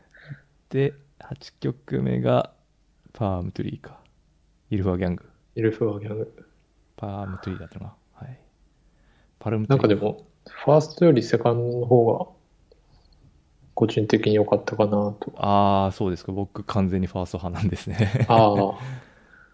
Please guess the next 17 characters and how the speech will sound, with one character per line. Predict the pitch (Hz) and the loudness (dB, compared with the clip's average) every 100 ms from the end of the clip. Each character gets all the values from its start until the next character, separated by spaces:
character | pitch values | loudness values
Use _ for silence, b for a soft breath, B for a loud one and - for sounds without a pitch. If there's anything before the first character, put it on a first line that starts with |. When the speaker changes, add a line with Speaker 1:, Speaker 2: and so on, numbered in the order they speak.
| B | B
Speaker 1:
<laughs> | |
わ | - 95 | -8 -6
か | 101 | -6
り | 95 95 | -4 -4
や | 87 | -6
す | |
さ | - 87 | -8 -10
と | - | -10
い | |
う | |
か。 | - - _ _ _ _ _ _ _ _ | -14 -20 _ _ _ _ _ _ _ _
ち | 139 | -12
ょ | |
っ | - - | -12 -4
と、 | 98 85 87 - b b b b _ _ _ _ _ _ _ _ _ _ _ _ _ _ _ | 0 0 -4 -10 b b b b _ _ _ _ _ _ _ _ _ _ _ _ _ _ _
う | 90 | -14
ん。 | 95 | -14